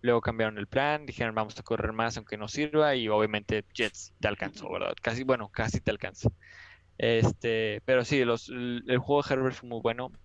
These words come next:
Los touchdowns, el de Keenan Allen es, es una obra de arte, es increíble. O sea, el,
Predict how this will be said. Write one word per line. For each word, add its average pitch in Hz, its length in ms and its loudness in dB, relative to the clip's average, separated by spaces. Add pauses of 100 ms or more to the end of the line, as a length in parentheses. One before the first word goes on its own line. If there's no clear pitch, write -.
(120)
Los 117 280 -4
touchdowns, - 680 -4 (520)
el 127 300 4
de 117 180 2 (100)
Keenan 151 320 -4
Allen 139 360 -4
es, 120 320 -4 (420)
es - 200 -14
una 120 180 0
obra 110 180 6
de 104 80 4
arte, 104 360 -4
es - 320 -16
increíble. 104 500 -2
O 101 40 -10
sea, - 180 -6
el, 110 220 -10